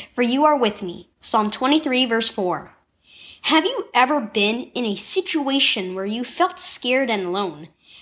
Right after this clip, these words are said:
Perhaps you were someplace new and unfamiliar, or maybe you were lost.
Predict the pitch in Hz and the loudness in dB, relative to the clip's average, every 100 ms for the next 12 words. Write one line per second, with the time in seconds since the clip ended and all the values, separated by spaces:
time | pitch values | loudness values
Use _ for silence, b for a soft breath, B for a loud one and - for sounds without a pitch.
0 | B 311 285 330 349 - 392 440 - 370 | B 0 4 4 4 0 0 0 2 2
1 | 349 359 349 262 226 240 220 202 247 302 | 2 2 0 0 -2 -2 -2 -4 0 0
2 | 539 339 175 170 b b b - 427 403 | 2 2 0 -6 b b b 0 2 2
3 | 330 311 302 294 277 269 240 - - - | 2 2 2 -2 -2 -4 -4 -8 -10 -6
4 | - - | -6 -6